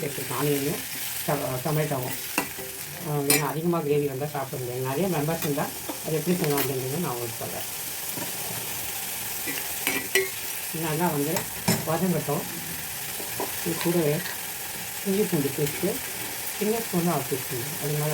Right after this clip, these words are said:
வந்து நம்ம கொஞ்சம் தான் சே-, போட போகிறோம் இல்லையா, அது வதங்கட்டும்.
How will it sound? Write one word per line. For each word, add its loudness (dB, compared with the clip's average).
வந்து 2
நம்ம 0
கொஞ்சம் 0
தான் 0
சே-, 2
போட 6
போகிறோம் -2
இல்லையா, 2
அது -6
வதங்கட்டும். -2